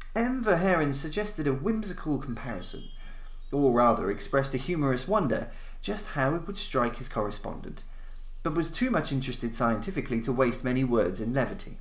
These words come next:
The stuffed goddess, he wrote, would arrive duly packed about a month after receipt of the letter. The boxed object was delivered at German House on the afternoon of August third,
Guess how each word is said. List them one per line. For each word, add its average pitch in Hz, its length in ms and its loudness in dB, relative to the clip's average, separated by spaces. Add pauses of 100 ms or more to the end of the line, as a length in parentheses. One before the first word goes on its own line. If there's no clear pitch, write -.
(1600)
The 135 80 -2
stuffed 220 360 2
goddess, 113 400 4
he 123 100 0
wrote, 101 380 0 (260)
would 131 140 6
arrive 131 420 8
duly 165 340 4
packed - 460 -2 (300)
about 165 260 4
a 196 60 4
month 147 360 6
after 113 280 4
receipt 120 400 0
of - 80 -10
the 107 80 0
letter. 107 340 -2 (800)
The 170 80 -2
boxed - 280 6
object 110 420 4
was 143 140 2
delivered 165 440 6
at 113 100 2
German 135 360 6
House 117 340 0
on 131 100 2
the 135 80 4
afternoon 147 560 4
of 113 160 -2
August 113 420 -4
third, - 380 4